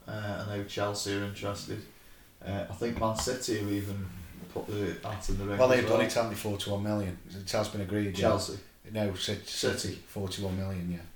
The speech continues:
Speaker 1: Well, they need a centre half, don't they, anyway, so
Speaker 2: But that's the difference between Bournemouth when we went down and Bournemouth have gone down. They've probably got three or four assets that they can sell for serious money,
Speaker 1: Yeah.
Speaker 2: where we haven't.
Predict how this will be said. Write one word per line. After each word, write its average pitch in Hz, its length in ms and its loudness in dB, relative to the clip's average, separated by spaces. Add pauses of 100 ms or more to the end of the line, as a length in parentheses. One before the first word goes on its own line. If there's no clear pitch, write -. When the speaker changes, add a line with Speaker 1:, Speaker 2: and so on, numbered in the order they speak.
Speaker 1:
Well, 123 220 8
they 117 120 4
need 113 200 4
a 110 60 0
centre 101 380 0
half, 95 300 2
don't 90 200 -4
they, 101 60 -4
anyway, 101 360 -4
so 101 260 -2
Speaker 2:
But 135 360 2
that's 160 240 10
the 143 80 2
difference 156 380 6
between 113 260 2
Bournemouth 123 420 6
when 110 160 2
we 113 160 2
went 98 220 2
down 95 260 2
and 92 120 -2
Bournemouth 104 300 4
have 95 120 -6
gone 92 220 0
down. 87 320 2 (320)
They've 123 200 4
probably 117 220 2
got 113 180 4
three 117 160 2
or 104 40 2
four 107 240 2
assets 98 360 2
that 92 80 -6
they 92 60 -8
can 101 100 -2
sell 98 240 2
for - 80 -6
serious 92 440 0
money, 104 260 -2 (220)
Speaker 1:
Yeah. 101 300 0
Speaker 2:
where 104 200 2
we 107 140 4
haven't. 90 420 0